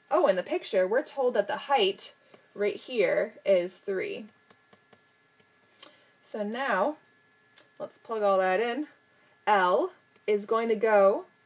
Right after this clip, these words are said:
and it's gonna be replaced by the two W. L is gonna go right where the, sorry, I'm saying it backwards. The two W is gonna go where the L is. The W is gonna come down, and the H is gonna be replaced by three. Take a moment to let that sink in.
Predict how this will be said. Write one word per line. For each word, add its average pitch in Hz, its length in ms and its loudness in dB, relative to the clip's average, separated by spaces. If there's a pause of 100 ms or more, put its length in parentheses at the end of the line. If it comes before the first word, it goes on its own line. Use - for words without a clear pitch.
(600)
and - 120 -2
it's 214 140 -6
gonna 403 180 2
be 294 120 2
replaced 302 440 0
by 185 120 2
the 165 60 2
two - 180 -10
W. 208 460 -2 (1080)
L 214 300 4
is - 180 -4
gonna 202 200 -2
go 185 280 2
right 196 280 0
where 254 120 0
the, 240 280 -8 (360)
sorry, 170 240 0
I'm 196 140 -4
saying 202 220 0
it 175 60 -4
backwards. 165 360 -4
The 220 100 0
two 294 220 2
W 311 400 6
is 202 140 8
gonna 214 200 0
go 202 160 8
where 208 140 4
the 196 180 -6
L 185 220 6
is. 156 320 -2 (260)
The 226 80 2
W 240 420 2
is 311 100 -4
gonna 277 200 2
come 302 180 -4
down, 180 480 2
and 208 160 2
the 202 120 -4
H 202 200 0
is 208 100 -2
gonna 220 140 -2
be 208 80 8
replaced 196 400 0
by 170 160 -2
three. 190 460 -8 (1900)
Take 226 200 -10
a 226 40 -8
moment 208 320 0
to 214 80 -12
let 190 160 0
that 196 200 0
sink 196 260 -4
in. 196 260 -2